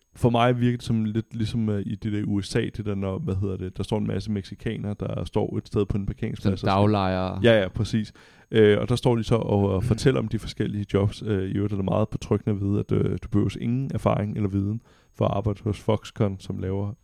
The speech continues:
Speaker 1: adskillige, øh, <laughs> mobiltelefoner og så videre, så det er dejligt at vide. Men, øh, hvad hedder det, øhm
Speaker 2: Det betyder bare, at de har lavet sådan en fed ikea-plan for, hvordan man
Speaker 1: Ja, ja,
Speaker 2: samler en
Speaker 1: præcis.
Speaker 2: telefon.
Speaker 1: <laughs> Øhm, og det, det, det, der minder rigtig meget om, hvad kan man sige, en,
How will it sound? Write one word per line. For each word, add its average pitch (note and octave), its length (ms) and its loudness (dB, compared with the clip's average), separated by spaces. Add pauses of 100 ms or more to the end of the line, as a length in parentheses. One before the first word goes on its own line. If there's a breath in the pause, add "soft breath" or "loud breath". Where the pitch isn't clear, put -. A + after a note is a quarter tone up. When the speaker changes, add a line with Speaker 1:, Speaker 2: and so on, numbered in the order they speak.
(100)
Speaker 1:
adskillige, A2 640 0
øh, G2 140 6 (380 loud breath)
<laughs> - 140 -8
mobiltelefoner A2 720 2
og G2 60 0
så G2+ 60 -4
videre, F#2+ 160 -2
så G#2 100 -4
det G#2 80 -4
er G#2 160 2
dejligt G#2+ 260 2
at G2+ 100 -2
vide. G#2 160 -2 (440 loud breath)
Men, A2 200 10
øh, G2+ 120 12
hvad G2 100 6
hedder G2 380 8
det, F#2+ 120 6 (200)
øhm F2 300 -4
Speaker 2:
Det B2 80 -10
betyder C3 220 -2
bare, A2 100 0
at A2+ 60 -2
de A#2+ 60 -2
har A2 60 0
lavet G#2+ 160 -2
sådan A2+ 140 -4
en G2 60 -4
fed - 240 -6
ikea-plan G#2+ 640 -6
for, G#2+ 100 -4
hvordan F#2 200 -2
man G#2+ 80 2
Speaker 1:
Ja, C3 120 12
ja, C3 80 10
Speaker 2:
samler A2+ 140 6
en - 60 6
Speaker 1:
præcis. A#2+ 260 4
Speaker 2:
telefon. - 200 10
Speaker 1:
<laughs> - 40 -6 (880 loud breath)
Øhm, G2 720 4
og A2 120 0
det, A2+ 100 -4 (500)
det, C3+ 220 10
det, C3+ 140 4
der C3 80 4
minder A2+ 380 4
rigtig A2 280 0
meget G2 300 4
om, G2 220 0
hvad F#2+ 140 0
kan G2+ 120 -8
man F#2+ 80 -4
sige, F#2+ 420 -4
en, F2+ 180 -6